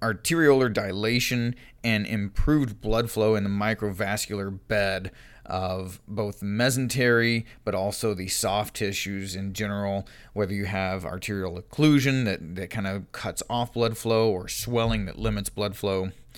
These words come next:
But they say that laser therapy-induced changes in blood flow and microcirculation promote healing by controlling ischemia, hypoxia, and edema after injury, thereby limiting the zone of secondary tissue damage,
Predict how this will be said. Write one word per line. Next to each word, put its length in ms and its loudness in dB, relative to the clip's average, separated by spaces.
But 240 2
they 140 2
say 240 4
that 180 0
laser 440 2
therapy-induced 920 2
changes 520 0
in 260 -4
blood 320 2
flow 220 2
and 180 2
microcirculation 1040 -2
promote 420 4
healing 580 0
by 120 4
controlling 640 2
ischemia, 640 0
hypoxia, 720 6
and 160 2
edema 460 0
after 340 -4
injury, 500 -2
thereby 260 6
limiting 360 2
the 80 -2
zone 180 0
of 80 -2
secondary 340 -4
tissue 260 -8
damage, 440 -2